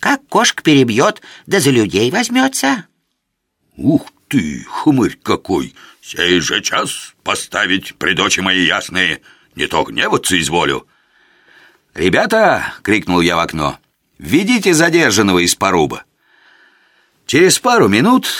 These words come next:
Speaker 2: нам доставили обмотанного толстой веревкой низкорослого типа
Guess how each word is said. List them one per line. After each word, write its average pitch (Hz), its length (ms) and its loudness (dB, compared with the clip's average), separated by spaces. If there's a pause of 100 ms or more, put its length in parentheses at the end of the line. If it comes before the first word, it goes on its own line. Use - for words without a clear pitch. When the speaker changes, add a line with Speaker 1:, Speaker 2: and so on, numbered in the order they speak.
(540)
Speaker 2:
нам 190 400 0
доставили 127 760 2 (260)
обмотанного 92 760 0
толстой 95 420 0
веревкой 143 600 2 (200)
низкорослого 156 800 2
типа 90 480 0